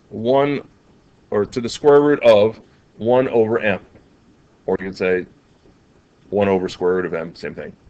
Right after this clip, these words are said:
Okay, so if I'm putting a two in front of the mass,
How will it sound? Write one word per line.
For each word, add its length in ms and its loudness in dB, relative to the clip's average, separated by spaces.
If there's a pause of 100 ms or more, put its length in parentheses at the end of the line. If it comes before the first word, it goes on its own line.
(1900)
Okay, 200 -16 (240)
so 120 2
if 120 2
I'm 160 0
putting 320 4
a 80 2
two 560 4
in 100 2
front 220 2
of 80 2
the 40 2
mass, 680 0